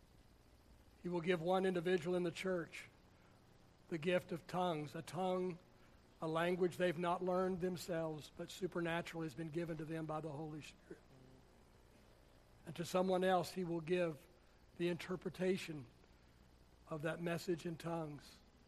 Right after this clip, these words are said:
And through that tongue and through that interpretation, God supernaturally speaks. God is so invested in your soul today. He is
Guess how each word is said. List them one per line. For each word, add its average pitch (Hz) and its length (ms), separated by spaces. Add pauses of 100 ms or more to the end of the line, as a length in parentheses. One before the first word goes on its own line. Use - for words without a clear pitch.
(500)
And 160 80
through 185 200
that 185 260
tongue 190 320
and 165 100
through 190 140
that 180 160
interpretation, 180 1000
God 165 440 (520)
supernaturally 170 840
speaks. - 520 (2250)
God 185 240
is 170 100
so 208 400
invested 196 680
in 175 140
your 180 160
soul 190 420
today. 160 460
He 175 80
is 165 120